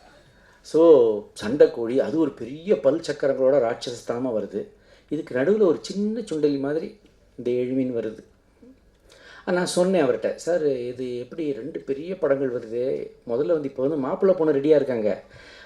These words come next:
மண்டபம் தான் கிடைக்க மாட்டேங்குது. புரிஞ்சவன் புரிஞ்சுக்கோ, புரியாட்டி சொல்றேன், தியேட்டர் கிடைக்க மாட்டேங்குது." So, இத்தனை பேர், இவ்வளோ பெரிய படங்கள் ரெண்டு வரும்பொழுது நமக்கு தியேட்டர் கிடைக்கணும்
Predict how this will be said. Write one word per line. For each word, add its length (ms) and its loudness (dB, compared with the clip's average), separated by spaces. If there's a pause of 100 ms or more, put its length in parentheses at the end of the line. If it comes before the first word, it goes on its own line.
மண்டபம் 400 0
தான் 120 0
கிடைக்க 240 -2
மாட்டேங்குது. 400 -8 (600)
புரிஞ்சவன் 320 4
புரிஞ்சுக்கோ, 460 0
புரியாட்டி 280 6
சொல்றேன், 360 -2 (260)
தியேட்டர் 340 8
கிடைக்க 240 6
மாட்டேங்குது." 400 -6 (1200)
So, 180 -2
இத்தனை 340 0
பேர், 160 0
இவ்வளோ 240 4
பெரிய 320 0
படங்கள் 280 4
ரெண்டு 220 4
வரும்பொழுது 460 4
நமக்கு 360 0
தியேட்டர் 340 2
கிடைக்கணும் 380 -2